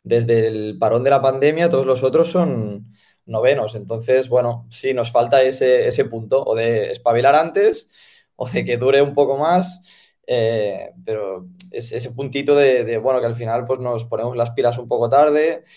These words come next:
o cuando hay partidos importantes donde te juegas puntos que deciden estas,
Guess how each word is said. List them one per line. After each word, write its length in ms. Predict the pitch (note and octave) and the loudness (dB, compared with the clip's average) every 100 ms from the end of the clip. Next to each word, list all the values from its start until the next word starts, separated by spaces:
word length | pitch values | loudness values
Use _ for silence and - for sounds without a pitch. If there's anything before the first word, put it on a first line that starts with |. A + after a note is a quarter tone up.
| _ _ | _ _
o 400 | - A#2 A#2+ A#2+ | -2 0 2 0
cuando 320 | A#2 A#2 A2+ A#2 | 0 -2 2 2
hay 120 | B2 | 2
partidos 440 | B2+ B2 B2 A#2+ | -2 -2 -4 -4
importantes 540 | A#2+ A#2+ A#2+ B2 A#2+ A#2+ | -4 -4 0 -2 -2 -4
donde 180 | G#2+ | -6
te 100 | G#2 A2 | -8 -8
juegas 240 | A2 A#2 | -4 -6
puntos 500 | - A#2+ A#2+ A#2+ A#2 | -6 -6 -2 -2 -4
que 240 | A#2+ A2+ A2 | -4 -2 -2
deciden 400 | G#2+ A#2+ A2 A#2 | -4 -8 -8 -8
estas, 540 | A#2 A#2 - - _ | -4 -6 -6 -18 _